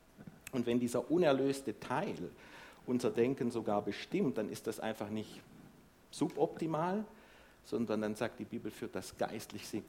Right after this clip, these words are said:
gesehen sogar zum Tod. Während wenn der Heilige Geist unser Denken regieren darf, das zu Leben und Frieden führt.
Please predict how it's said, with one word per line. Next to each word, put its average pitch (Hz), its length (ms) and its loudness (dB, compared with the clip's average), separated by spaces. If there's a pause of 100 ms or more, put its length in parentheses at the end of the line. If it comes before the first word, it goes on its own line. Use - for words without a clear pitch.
gesehen 101 340 -4
sogar 92 300 -4
zum 80 260 -8
Tod. 120 260 -4 (2000)
Während 107 260 2
wenn 104 120 6
der 95 120 0
Heilige 95 340 -2
Geist - 440 -2
unser 127 400 -2 (180)
Denken 147 380 0
regieren 135 480 -2
darf, - 340 -10
das - 240 -14
zu - 160 -6
Leben 87 460 -4 (200)
und 90 180 -8
Frieden 127 440 -6
führt. - 220 -12